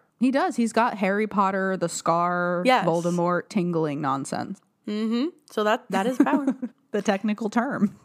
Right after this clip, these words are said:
Speaker 2: Yeah, whether he wants it or not. Mayor Klein and his abuse of power in many different ways. So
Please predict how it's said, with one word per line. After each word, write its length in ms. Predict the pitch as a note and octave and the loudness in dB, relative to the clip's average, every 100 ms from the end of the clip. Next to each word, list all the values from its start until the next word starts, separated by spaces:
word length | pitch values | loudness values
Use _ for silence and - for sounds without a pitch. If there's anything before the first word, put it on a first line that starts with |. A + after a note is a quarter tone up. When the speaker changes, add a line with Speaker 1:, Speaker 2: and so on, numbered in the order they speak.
| - | -12
Speaker 2:
Yeah, 220 | - C4+ - _ | -2 -2 -2 _
whether 260 | A3+ G#3+ A3+ | 0 4 4
he 120 | A#3+ | 4
wants 240 | G#3 A3+ | 2 0
it 60 | C4 | -2
or 40 | |
not. 280 | C4 D4 C4+ _ _ _ - | -2 -2 -4 _ _ _ -4
Mayor 300 | A#3 B3+ G4+ | 2 4 2
Klein 720 | - D#4+ D#4+ F4+ F#3+ F#3 G3 | 0 2 2 2 0 -4 -8
and 180 | - A3+ | -2 0
his 280 | A#3 B3 B3+ | 2 2 0
abuse 460 | - G#3 A3+ C4+ F4 | 0 0 0 -2 0
of 180 | C#4+ - | -2 0
power 480 | F#3+ D#2+ C2+ - A#3+ - | -2 0 -2 -6 -12 -10
in 420 | - G3+ G3 G3 - - | -6 -4 -6 -10 -12 -8
many 240 | A#3+ D4+ | -2 -2
different 260 | F#3 E3 - | -2 -6 -8
ways. 240 | - A3 - | -6 -8 -8
So 460 | - A#3 G#3+ G#3 | 2 2 2 -2